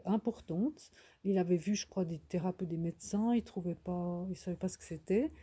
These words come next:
Et puis, il y a l'ail des ours qui m'a apparu. Or, l'ail des ours, c'est, c'est une grande plante de détoxification des métaux lourds. Et je lui ai dit, « Ouais, mais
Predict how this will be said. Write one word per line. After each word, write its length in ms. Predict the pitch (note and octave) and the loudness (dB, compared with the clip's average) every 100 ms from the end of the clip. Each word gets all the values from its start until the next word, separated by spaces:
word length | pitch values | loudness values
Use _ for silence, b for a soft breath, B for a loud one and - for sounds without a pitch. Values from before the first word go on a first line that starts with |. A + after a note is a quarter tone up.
| B B B B | B B B B
Et 80 | F#3+ | -4
puis, 160 | - | 2
il 60 | C#4+ | 6
y 60 | A#3 | 8
a 60 | |
l'ail 260 | F3+ G#3 B3+ | 10 8 8
des 260 | A3+ A3 A#3 | 6 4 0
ours 160 | - | -2
qui 100 | - | 0
m'a 120 | G#3 | 2
apparu. 480 | G3+ G#3 G3+ G3 F#3 - | 2 2 0 0 -2 0
Or, 160 | F#3+ | 4
l'ail 220 | G3 G#3 | 6 6
des 240 | F#3 F#3+ F#3+ | 6 4 4
ours, 180 | B3+ - | -2 0
c'est, 220 | F#3+ F#3 | 2 2
c'est 160 | - | 0
une 140 | F3+ E3+ | 0 0
grande 240 | - G#3+ | 2 2
plante 260 | - G#3 G#3+ - | 2 0 0 -2
de 80 | E3+ | -6
détoxification 1080 | D#3 F#3 F#3 F#3 - F#3+ - - F#3 - F#3 | 0 -2 0 -8 -6 -8 -8 -4 -4 -2 2
des 140 | F#3 | 4
métaux 320 | G3 - F#3+ | 4 2 0
lourds. 260 | F3+ C#4 D#4+ B B B - | 2 0 -2 B B B -2
Et 20 | |
je 60 | G3 | 2
lui 60 | |
ai 40 | F#3 | 4
dit, « 60 | |
Ouais, 200 | G3+ D#4 | 4 6
mais 120 | C#4 | 4